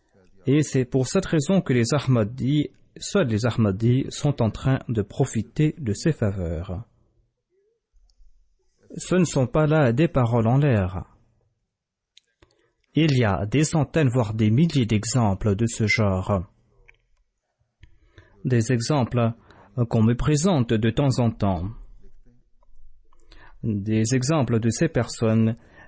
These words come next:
qui consentent à ces sacrifices financiers, qui m'écrivent à ce propos,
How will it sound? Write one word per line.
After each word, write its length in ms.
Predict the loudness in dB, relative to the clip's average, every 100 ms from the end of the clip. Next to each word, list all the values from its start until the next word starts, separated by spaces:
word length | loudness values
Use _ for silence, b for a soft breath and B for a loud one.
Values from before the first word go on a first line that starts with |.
| B
qui 180 | -2 -2
consentent 440 | 0 -2 0 -2 -2
à 40 |
ces 140 | -2
sacrifices 580 | -2 -2 -2 -4 -2 -2
financiers, 640 | 0 0 0 -4 -2 -2 0
qui 160 | 2
m'écrivent 540 | 2 2 0 0 2 0
à 40 |
ce 140 | -2
propos, 680 | -4 -2 -4 -2 -2 0 0